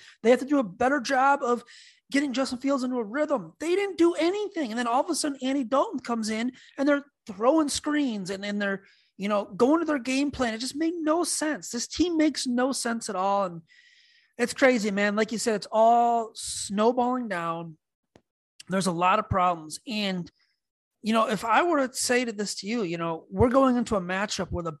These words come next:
Bears have more issues and are the bigger story for bad reasons with the Detroit Lions, you'd think I'm crazy. Usually it's the Lions that have the issues and the Lions and the,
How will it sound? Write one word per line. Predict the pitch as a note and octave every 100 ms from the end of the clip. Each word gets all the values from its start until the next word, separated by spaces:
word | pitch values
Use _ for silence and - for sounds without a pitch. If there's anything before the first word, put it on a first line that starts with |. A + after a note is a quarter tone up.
| -
Bears | F#3+ G#3 A3
have | G3+ F3+ F3
more | D#3+ E3 F3 A3
issues | G#3+ F#3+ - F3+ E3+
and | F3 E3+
are |
the | D#3+ D3+ -
bigger | F#3 A#3
story | A3 - G#3 F#3 E3+ D#3+ - _ _ -
for | F#3+ D3+ _
bad | G3 G3+ A#3
reasons | G3+ E3+ D#3 D3+ D3+ C#3+ C#3+
with | D#3+ F3+
the | G3
Detroit | E3+ - G#3 F#3+
Lions, | E3+ F3+ G3 A3+ A3+ - - _
you'd | C4 C#4+
think | E4+ D#4+
I'm | D4+
crazy. | - C#4 D4+ B3+
Usually | F#3 B3 C4+ C#4+
it's | -
the | C#4
Lions | A#3+ A#3 B3 E4 F#4 C#4+
that | A3
have | G3+ G3
the | E3+ E3
issues | F#3 - E3+ D3+
and | F3 F#3+
the |
Lions | F#3+ F#3+ A#3 C4 A#3
and | F#3
the, | G3 F#3+